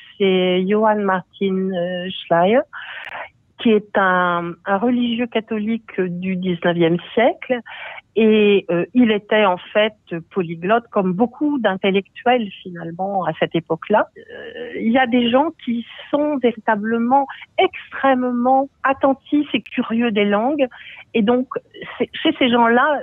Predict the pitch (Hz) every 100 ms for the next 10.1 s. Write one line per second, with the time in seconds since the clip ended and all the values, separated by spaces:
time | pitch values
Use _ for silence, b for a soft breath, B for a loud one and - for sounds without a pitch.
0 | 185 202 196 226 233 208 - - 247 -
1 | 240 226 214 - 208 208 202 220 254 B
2 | B B _ - 175 175 185 208 240 254
3 | 277 285 - 220 214 208 208 190 185 226
4 | 208 220 240 214 190 202 202 196 - 214
5 | - 180 170 175 190 294 277 254 - 254
6 | - 359 349 311 311 285 277 277 262 254
7 | - 233 _ _ - 240 226 262 370 370
8 | 269 247 247 240 247 233 - 208 202 _
9 | _ 262 277 269 277 277 240 208 220 208
10 | 196